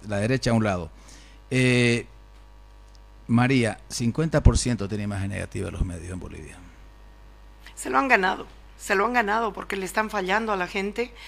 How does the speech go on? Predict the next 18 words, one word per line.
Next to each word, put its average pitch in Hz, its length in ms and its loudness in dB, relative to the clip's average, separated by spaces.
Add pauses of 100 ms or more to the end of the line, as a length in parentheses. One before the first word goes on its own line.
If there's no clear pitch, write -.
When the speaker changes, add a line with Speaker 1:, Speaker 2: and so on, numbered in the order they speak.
(220)
Speaker 2:
porque 190 220 -2
los 175 180 -4
temas 247 300 0
que 196 100 -6
le 185 80 -6
importan 220 640 2
a 202 40 -6
la 185 120 -6
gente 214 520 -2 (340)
no 233 520 6
están 233 680 6
siendo 240 600 -2
reflejados 185 760 4
en 180 100 0
los 175 160 -2
medios 202 300 -2
de 190 80 0
comunicación 180 680 -2